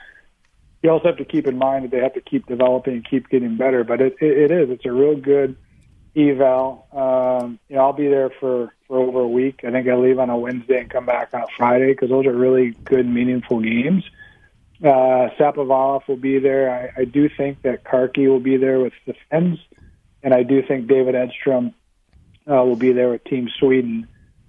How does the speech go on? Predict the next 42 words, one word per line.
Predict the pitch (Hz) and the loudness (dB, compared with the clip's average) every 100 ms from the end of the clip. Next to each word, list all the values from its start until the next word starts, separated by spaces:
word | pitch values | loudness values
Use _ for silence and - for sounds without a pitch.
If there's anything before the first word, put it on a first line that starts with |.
| - | -6
Uh, | 127 | -2
you | 123 | 0
know, | 131 | 2
he's | 147 175 | 2 0
another | 147 135 143 | 0 0 2
one, | 135 127 | -2 -2
guys. | 127 123 127 131 | -2 0 0 -2
I | |
was | 131 127 | -4 -4
over | 127 123 123 | -8 -8 -10
there | 123 123 - | -8 -10 -4
for | 127 120 110 _ _ _ _ _ | -2 -2 -4 _ _ _ _ _
three | - 143 139 | 0 2 2
of | |
his | 123 131 120 | 2 -2 -4
games, | 135 127 131 131 117 | -8 -6 -8 -10 -12
and, | 120 117 - 127 | -12 -14 -16 -6
uh, | 123 117 | -4 -2
I'll | 131 | 0
go | 131 | 0
back | 127 127 123 131 | 2 2 0 -4
over | 123 123 120 | -4 -4 -6
in | 113 - | -4 -4
February. | 120 127 123 123 120 | 0 2 2 2 0
But | 117 | 2
he's | 139 151 | 0 0
playing | - 135 131 | -2 -2 -2
on | 123 | -2
the | 117 | -4
top, | - 127 123 - - _ _ - | -2 0 0 -2 -12 _ _ -8
um, | 135 127 120 120 110 107 _ | -2 -2 0 -4 -6 -12 _
in | 143 | 0
the | 123 | 2
top | 131 127 127 | 2 0 0
men's, | 127 127 120 107 _ - - | 0 0 -4 -10 _ -16 -6
uh, | 143 131 | -4 0
division | 131 123 131 120 123 | 2 2 0 -2 -2
over | 120 123 | 0 0
there, | 123 120 | 0 0
the | 120 | -2
Elite | 113 123 120 | -2 -6 -2
League | 131 123 117 | 0 0 -2